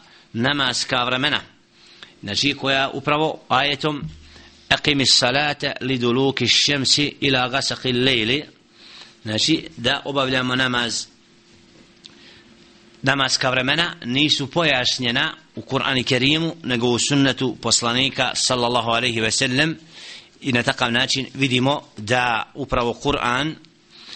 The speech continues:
je pojašnjen putem sunneta i prakse Muhammeda sallallahu alaihi ve sellem. Jer kaže Jalla še'nu, upravo i naređuje: „Wa ma atakumur rasulu fakhuduhu,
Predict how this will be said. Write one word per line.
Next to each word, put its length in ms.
je 140
pojašnjen 760
putem 400
sunneta 460
i 100
prakse 480
Muhammeda 500
sallallahu 460
alaihi 280
ve 100
sellem. 420
Jer 160
kaže 300
Jalla 200
še'nu, 420
upravo 320
i 60
naređuje: 640
„Wa 160
ma 200
atakumur 800
rasulu 540
fakhuduhu, 840